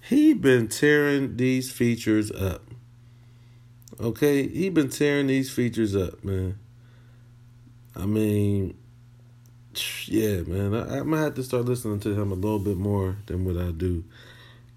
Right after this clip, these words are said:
Um, but he been tearing these features up, man. Um, the joint with, with Ross on it, of course, is, is a bop. Okay.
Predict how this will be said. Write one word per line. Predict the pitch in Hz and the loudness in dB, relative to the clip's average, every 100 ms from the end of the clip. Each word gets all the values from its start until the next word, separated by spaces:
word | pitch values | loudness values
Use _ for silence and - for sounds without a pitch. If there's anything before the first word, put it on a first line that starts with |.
| - | -12
Um, | 85 85 | -8 -6
but | 85 | -2
he | 127 | -2
been | 139 131 | 0 -2
tearing | 123 131 123 120 | 0 2 2 0
these | 117 110 | -2 -2
features | 117 107 104 95 | -2 0 -2 0
up, | 95 - - | -2 -2 -6
man. | 95 92 92 101 - - - - - - - - - - - - - - - - - - - - - | -4 -4 -6 -10 -18 -16 -8 -8 -8 -18 -20 -20 -20 -20 -20 -20 -20 -20 -20 -20 -20 -20 -20 -18 -8
Um, | 92 90 90 85 90 - - - - - - - - - - - - - | -4 -2 -2 -2 -6 -12 -20 -20 -20 -20 -20 -20 -20 -20 -20 -20 -12 -4
the | 104 | 0
joint | 120 123 110 | 2 4 2
with, | 110 | 2
with | - 107 | 2 0
Ross | 101 127 123 120 120 | 2 0 0 -2 -2
on | 113 110 | -2 0
it, | 104 - - | -2 -6 -8
of | 95 | -8
course, | - 113 107 107 | -2 0 0 -2
is, | 98 92 | -6 -4
is | - 95 | -4 -4
a | 92 | -4
bop. | 85 92 95 - - - - - - | -4 -2 -4 -6 -18 -20 -20 -20 -12
Okay. | 85 87 101 98 101 | -10 -4 -2 0 -2